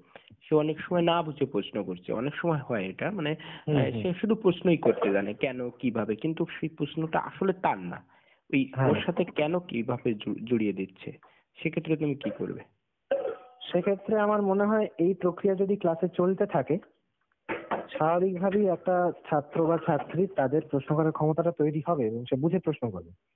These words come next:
Speaker 2: কারণ সে বিষয়টা ধীরে ধীরে বুঝতে শুরু করেছে।
Speaker 1: হুম, হুম।
Speaker 2: এবারে প্রথম প্রথম এই সমস্যাটা আপনি যেটা বললেন, এটা হবে।
Speaker 1: হুম।
Speaker 2: ছাত্রছাত্রীরা না বুঝে প্রশ্ন করবে, তখন তাদেরকে কাউন্টার প্রশ্ন করতে হবে যে এই প্রশ্নটা ও কেন করলো।
Speaker 1: হুম, হুম।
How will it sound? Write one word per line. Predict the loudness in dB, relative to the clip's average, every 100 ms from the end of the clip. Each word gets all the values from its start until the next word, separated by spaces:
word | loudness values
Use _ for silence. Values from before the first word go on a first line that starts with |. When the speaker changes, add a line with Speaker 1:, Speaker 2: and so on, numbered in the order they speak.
| _ _ _ _
Speaker 2:
কারণ | 0 2 2
সে | 0
বিষয়টা | 0 0 0
ধীরে | 0 0
ধীরে | 0 0
বুঝতে | 0 -2 -2
শুরু | -4 -6
করেছে। | -8 -10 -12
Speaker 1:
হুম, | -12 -12 -16
হুম। | -18 -20 _ _ _ -2
Speaker 2:
এবারে | 2 2 2
প্রথম | 0 0 0 0
প্রথম | 0 0 0 0
এই | 0
সমস্যাটা | 2 0 0 0
আপনি | 0 -2
যেটা | -2 -2
বললেন, | 2 2 2
এটা | 0 0
হবে। | 0 -2 -4 _ _ -14
Speaker 1:
হুম। | -14 -14 -4
Speaker 2:
ছাত্রছাত্রীরা | -4 -2 -2 0 0 0 2
না | 2
বুঝে | 2 0
প্রশ্ন | 0 -2 -2 0
করবে, | 0 0 -8 -14 -20 -6
তখন | -2 0 2
তাদেরকে | 2 2 2 2 2 2
কাউন্টার | 0 2 2 0
প্রশ্ন | 0 0 0
করতে | 0 -2 0
হবে | 2
যে | 4
এই | 2
প্রশ্নটা | 0 -2 0 0 -2 -2
ও | 0
কেন | 0 0
করলো। | -2 -4 -4 -10 _ _ _ _ -12
Speaker 1:
হুম, | -12 -12
হুম। | -20